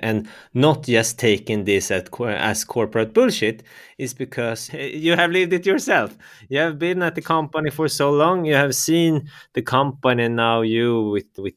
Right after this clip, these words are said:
your leadership team doing it. And like you said, you have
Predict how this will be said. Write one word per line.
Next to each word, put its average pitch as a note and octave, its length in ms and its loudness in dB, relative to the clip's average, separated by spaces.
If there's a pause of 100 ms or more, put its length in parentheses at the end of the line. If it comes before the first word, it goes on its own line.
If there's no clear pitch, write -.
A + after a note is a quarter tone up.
your G2+ 160 -2
leadership G2 340 -4
team G2 220 -4
doing C#3 420 2
it. C#3+ 280 -4 (420)
And A2+ 320 2
like A2+ 180 2
you A2+ 80 -2
said, G#2+ 240 0
you A2 80 2
have A#2 400 2